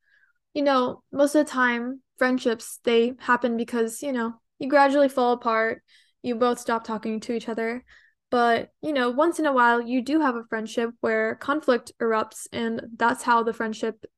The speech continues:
is over. And it was really interesting to see that kind of a friendship or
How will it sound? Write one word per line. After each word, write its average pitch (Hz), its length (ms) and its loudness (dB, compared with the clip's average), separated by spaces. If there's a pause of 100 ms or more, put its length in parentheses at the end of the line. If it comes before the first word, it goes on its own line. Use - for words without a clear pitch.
(280)
is 226 120 -2
over. 233 440 0 (480)
And 240 440 -2
it 254 100 -2
was 262 260 -2
really 285 420 2
interesting 254 500 -6
to 226 60 -6
see 233 200 -4
that 233 200 2
kind 240 240 -2
of 233 80 6
a 220 60 0
friendship 226 520 -4
or 233 460 -2